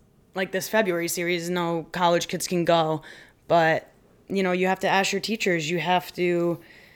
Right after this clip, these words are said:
get that permission, but it's on you to do the work that you missed. And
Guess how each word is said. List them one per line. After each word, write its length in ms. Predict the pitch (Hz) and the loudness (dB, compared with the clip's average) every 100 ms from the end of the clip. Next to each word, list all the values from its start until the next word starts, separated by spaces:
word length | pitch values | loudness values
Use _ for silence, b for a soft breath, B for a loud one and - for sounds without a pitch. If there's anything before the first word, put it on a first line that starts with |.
| B B | B B
get 220 | - 190 | -2 0
that 180 | 196 185 | 2 0
permission, 580 | 180 185 185 220 180 175 | 0 0 0 2 0 0
but 220 | 170 175 | 2 2
it's 180 | 160 180 | 2 0
on 240 | 208 190 | 0 0
you 220 | 180 208 202 | 0 0 -2
to 400 | 202 180 175 170 | 0 0 2 -2
do 240 | 165 185 | -2 0
the 100 | 180 | 2
work 240 | 175 180 | 2 0
that 140 | 180 156 | 0 -2
you 120 | 175 | -2
missed. 500 | 170 165 190 - - B B B B B B | 0 0 0 -4 -8 B B B B B B
And 720 | 165 170 165 160 160 160 - | -4 0 0 0 -2 -4 -8